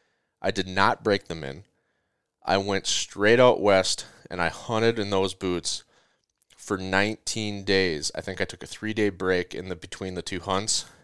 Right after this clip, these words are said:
but nineteen days of elk hunting in one month without breaking those boots in. I wore them every single day. I did not sweat 'em out. I did not get wet.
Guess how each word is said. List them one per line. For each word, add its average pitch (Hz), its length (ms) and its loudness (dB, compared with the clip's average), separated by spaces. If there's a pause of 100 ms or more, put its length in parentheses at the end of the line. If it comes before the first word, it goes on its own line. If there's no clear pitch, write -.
(120)
but - 140 -4
nineteen 113 680 -2
days 101 260 2
of 92 100 -4
elk 90 240 0
hunting 80 260 -8
in 71 120 -12
one 87 220 -6
month 80 360 -8 (560)
without 95 420 0
breaking 110 340 0
those 92 200 -4
boots 87 320 -4
in. 80 240 -6 (280)
I 90 100 0
wore 92 220 0
them 85 240 -6
every 104 280 -2
single 110 280 -4
day. 92 280 0 (540)
I 90 120 0
did 87 160 -4
not 87 260 2
sweat 101 280 0
'em 95 100 -2
out. 92 240 -2 (160)
I 90 80 -2
did 85 140 -12
not 87 280 0
get - 160 -6
wet. 87 320 0